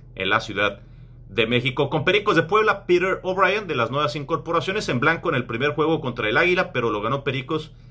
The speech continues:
y también parece ser favorito para seguir avanzando en el playoff. Nos trasladamos ahora a la zona norte, en donde encontramos en Sultanes de Monterrey, catcher élite también del béisbol mexicano, con Ali Solís, y el caso de Sebastián Elizalde, tercer bat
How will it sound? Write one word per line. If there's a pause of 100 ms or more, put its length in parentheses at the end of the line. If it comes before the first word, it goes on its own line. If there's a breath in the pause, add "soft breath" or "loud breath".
(260 loud breath)
y
también
parece (280)
ser
favorito
para
seguir
avanzando (300 loud breath)
en
el
playoff. (280 loud breath)
Nos
trasladamos
ahora
a
la
zona
norte,
en
donde
encontramos
en
Sultanes
de
Monterrey, (380 loud breath)
catcher
élite
también
del
béisbol
mexicano,
con
Ali
Solís, (320 loud breath)
y
el
caso
de
Sebastián
Elizalde,
tercer
bat